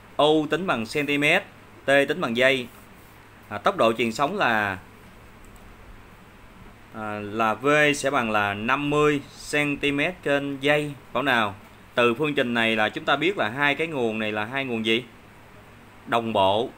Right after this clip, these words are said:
tức là hai nguồn cùng pha. Ok chưa? Và từ phương trình này thầy có được là omega chính là bằng hai mươi pi, à, ra dăng trên giây.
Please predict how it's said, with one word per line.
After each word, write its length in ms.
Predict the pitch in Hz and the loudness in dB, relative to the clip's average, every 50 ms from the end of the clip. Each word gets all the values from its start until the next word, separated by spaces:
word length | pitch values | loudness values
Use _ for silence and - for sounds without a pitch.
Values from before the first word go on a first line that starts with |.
| - - | -16 -8
tức 100 | - 160 | -6 -2
là 100 | 160 131 | -2 0
hai 220 | 110 120 127 127 123 | 0 0 0 0 0
nguồn 200 | 117 110 107 101 | -2 -4 -4 -4
cùng 220 | 117 117 107 104 | -4 -6 -6 -6
pha. 360 | 98 131 139 139 143 147 147 - - - - - - - - - - - - - - - - - - | -6 -4 0 0 2 0 0 -4 -8 -18 -20 -20 -20 -20 -20 -20 -20 -20 -20 -20 -20 -20 -20 -16 -8
Ok 160 | - 123 127 127 135 135 131 | -6 -6 -4 -2 -2 -2 2
chưa? 280 | 135 135 135 127 110 101 - - - - - - - - - - - - - - - - | 2 4 4 2 0 -2 -8 -20 -20 -20 -20 -20 -20 -20 -20 -20 -20 -20 -20 -16 -6 -2
Và 180 | 117 117 120 | 0 2 2
từ 220 | 117 - 131 123 120 | 4 4 2 2 2
phương 160 | 151 160 147 | 0 -2 0
trình 180 | 147 139 127 123 | 0 0 0 2
này 220 | 120 117 117 117 | 0 2 2 0
thầy 140 | 117 120 117 | 0 -2 -2
có 280 | 113 139 139 156 190 | 2 2 2 2 2
được 280 | 202 156 117 110 - - | 0 0 -2 -2 -2 -2
là 340 | 120 113 113 110 110 110 107 107 - - - - - - - - - | -2 -2 0 0 -2 -4 -6 -10 -16 -20 -20 -20 -20 -20 -20 -10 -2
omega 600 | 135 135 143 147 147 147 143 139 143 143 143 143 139 | 2 4 4 4 4 4 4 4 4 4 4 2 2
chính 200 | - - 156 180 | -2 -4 -6 -4
là 80 | 160 | -2
bằng 220 | 123 113 110 104 104 110 123 | -2 -2 -4 -4 -8 -8 -4
hai 180 | 135 139 139 139 | -2 -2 0 0
mươi 180 | 139 139 139 135 | -2 -2 0 4
pi, 200 | 139 139 147 147 143 - - - - - - - - - - - - - - | 4 4 4 2 -2 -12 -20 -20 -20 -20 -20 -20 -20 -20 -20 -20 -20 -18 -12
à, 160 | 101 98 98 | -8 -8 -6
ra 220 | 98 110 123 127 127 | -2 0 0 0 0
dăng 240 | 123 127 127 127 117 | 0 -2 -2 -4 -6
trên 180 | 127 127 127 | -8 -8 -4
giây. 240 | 127 131 135 135 | 0 0 0 0